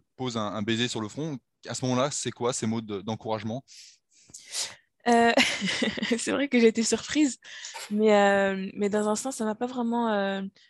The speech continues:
Speaker 2: ça m'a pas vraiment surpris parce que c'était aussi, euh, on était tellement contents, on était tellement, on voulait tellement aller chercher cette médaille qu'il voulait, on s'est tous transmis cette énergie, combat après combat, en disant, « Voilà, ça y est, j'ai gagné mon combat,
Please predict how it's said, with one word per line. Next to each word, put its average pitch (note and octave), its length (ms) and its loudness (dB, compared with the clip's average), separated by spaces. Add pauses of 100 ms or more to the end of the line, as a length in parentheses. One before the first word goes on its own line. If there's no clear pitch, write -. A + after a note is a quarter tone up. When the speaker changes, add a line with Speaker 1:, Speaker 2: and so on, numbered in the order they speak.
(320)
Speaker 2:
ça - 120 -2
m'a G3+ 60 -2
pas A3 80 -2
vraiment A#3+ 260 0
surpris A3+ 440 -6
parce G#3 220 -2
que G3 180 2
c'était G#3 340 2
aussi, A3+ 360 0
euh, F#3+ 380 6 (1300)
on A3 80 0
était G#3+ 140 -4
tellement C4+ 480 2 (960)
contents, B3 400 0
on A#3 40 0
était G#3 160 -8
tellement, A#3 540 0
on G3+ 160 0
voulait G3 160 -2
tellement B3+ 240 2
aller A#3 100 4
chercher G#3+ 200 -8
cette G#3 120 -6
médaille A3 300 2
qu'il G3 480 -2
voulait, G#3 340 4 (400)
on G3+ 100 -4
s'est G#3 140 -4
tous C4 200 -8
transmis A3 300 -4
cette - 140 -2
énergie, G3 480 2
combat G#3 220 0
après G3+ 180 -2
combat, G3 340 -2 (420)
en G3 100 0
disant, « G3 220 2
Voilà, F#3+ 260 4
ça G3 120 -4
y G3+ 60 2
est, G3+ 60 2
j'ai G3 120 -2
gagné F#3+ 220 -2
mon F#3+ 120 -6
combat, G3 380 0